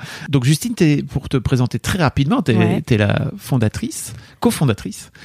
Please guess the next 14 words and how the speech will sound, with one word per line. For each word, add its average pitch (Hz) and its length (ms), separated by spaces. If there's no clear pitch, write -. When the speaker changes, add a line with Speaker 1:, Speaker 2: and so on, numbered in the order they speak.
Speaker 2:
Exactement. 175 500
Speaker 1:
de 123 180
cette, - 360
euh, 110 200
nouvelle 131 340
marque - 440
de, 120 180
euh, 107 340
co-, 135 200
cosmétiques. - 720
Speaker 2:
De 214 100
soins 294 200
d'hygiène 240 400
naturelle. - 640